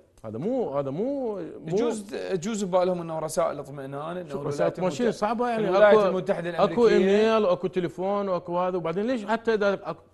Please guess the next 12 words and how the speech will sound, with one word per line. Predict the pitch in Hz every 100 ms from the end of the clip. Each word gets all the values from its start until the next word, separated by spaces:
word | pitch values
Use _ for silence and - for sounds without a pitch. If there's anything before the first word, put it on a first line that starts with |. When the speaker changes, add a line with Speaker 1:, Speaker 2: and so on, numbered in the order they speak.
| _ -
Speaker 1:
بالمناسبه | 135 143 214 208 160
حتى | - 226 226
اذا | 202
اكو | 175
زيارات | 151 156 165
ليش | 269
تطلع | - 233
زيارات | 196 190 165 131
رسميه | 135 175 175
هيك | 139 -
بهالطريقه | 117 123 135 151 110
هذه؟ | 95